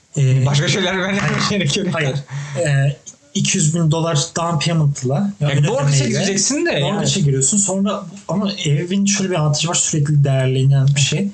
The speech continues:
Speaker 1: Yani ev sahibi olmak da çok zor bir şey değil ki burada. Daha doğrusu böyle bir ev sahibi olmak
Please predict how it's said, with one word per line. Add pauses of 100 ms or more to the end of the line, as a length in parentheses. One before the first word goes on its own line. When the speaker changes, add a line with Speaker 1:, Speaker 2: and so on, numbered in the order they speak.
(1080)
Speaker 1:
Yani
ev
sahibi
olmak
da
çok
zor
bir
şey
değil
ki
burada. (680)
Daha
doğrusu
böyle
bir
ev
sahibi
olmak